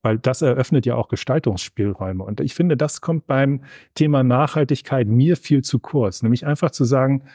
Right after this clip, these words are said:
"Lass uns doch mal gestalten." Ja, die Rahmenbedingungen haben sich verändert und jetzt müssen wir was verändern. Und das ist doch Unternehmertum. Jedes Unternehmen ist irgendwie bei Null angefangen und hatte keinen Plan, aber eine gute Idee.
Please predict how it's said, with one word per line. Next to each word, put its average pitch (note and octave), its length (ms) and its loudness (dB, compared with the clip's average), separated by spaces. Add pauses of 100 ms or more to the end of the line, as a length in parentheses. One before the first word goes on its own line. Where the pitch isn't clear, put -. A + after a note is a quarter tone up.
(200)
"Lass - 160 -2
uns D#3+ 160 -2
doch - 160 -2
mal C3 160 2
gestalten." - 580 -4 (800)
Ja, C#3 200 2
die A#2+ 140 4
Rahmenbedingungen D#3 640 4
haben D3 120 2
sich D3 180 0
verändert D#3+ 420 0
und A#2+ 220 2
jetzt C3+ 300 0
müssen C#3+ 280 2
wir C#3 60 0
was C3+ 160 0
verändern. A#2+ 400 0
Und G#2+ 120 -2
das C3 140 0
ist - 160 0
doch B2+ 100 -2
Unternehmertum. A#2+ 760 -2 (880)
Jedes D#3+ 260 2
Unternehmen A#2+ 480 2
ist A2 140 -4
irgendwie A#2+ 280 2
bei G#2 140 -2
Null A2 220 0
angefangen G#2+ 580 -4
und A2 140 -8
hatte A#2+ 180 -4
keinen G#2 340 -4
Plan, C3 380 -2
aber A#2+ 160 0
eine B2 220 4
gute A#2+ 180 2
Idee. A2 460 0